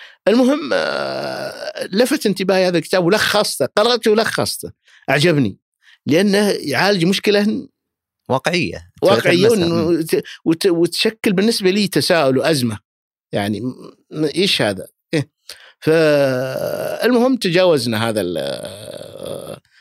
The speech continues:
Speaker 1: آه، راحت الأيام. إذا بي ألقى شخص آخر مهتم بمالك بن نبي بالفعل، وكان يقرأ كتبه ومهمل دروسه.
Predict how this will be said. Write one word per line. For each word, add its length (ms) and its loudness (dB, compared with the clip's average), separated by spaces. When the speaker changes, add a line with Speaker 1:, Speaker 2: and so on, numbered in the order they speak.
Speaker 1:
آه، 720 -2
راحت 360 0
الأيام. 720 -2
إذا 220 4
بي 320 0
ألقى 340 2
شخص 300 -2
آخر 440 0
مهتم 500 2
بمالك 400 2
بن 160 2
نبي 220 0
بالفعل، 400 -2
وكان 360 2
يقرأ 380 0
كتبه 460 -4
ومهمل 380 2
دروسه. 440 -6